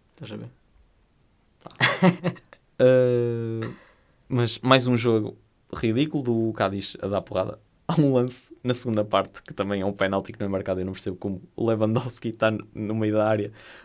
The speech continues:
Speaker 2: O defesa esquece a bola, vira-se para o Lewandowski só e começa-lhe a agarrar o
Speaker 1: Eu vi
Speaker 2: pescoço.
Speaker 1: essa que tu <laughs> mandaste, essa foi ridícula.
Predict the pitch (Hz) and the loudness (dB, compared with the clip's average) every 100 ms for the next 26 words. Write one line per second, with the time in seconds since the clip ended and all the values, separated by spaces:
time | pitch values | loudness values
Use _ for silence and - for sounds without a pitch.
0 | - 143 - 131 120 120 - - - _ | -2 -2 0 0 4 2 0 -14 -18 _
1 | - - 131 - 123 117 117 117 127 135 | -8 2 2 4 4 6 4 4 4 4
2 | - - 117 120 117 113 110 - - 110 | 2 4 6 6 4 4 2 0 0 0
3 | 104 - - 104 107 107 104 190 156 143 | 0 -4 -2 0 0 2 4 4 6 6
4 | 139 147 139 160 170 165 214 196 208 - | 4 2 -2 4 6 8 10 10 6 2
5 | 214 - - 175 165 151 143 143 147 | 0 0 0 0 0 0 -2 -4 0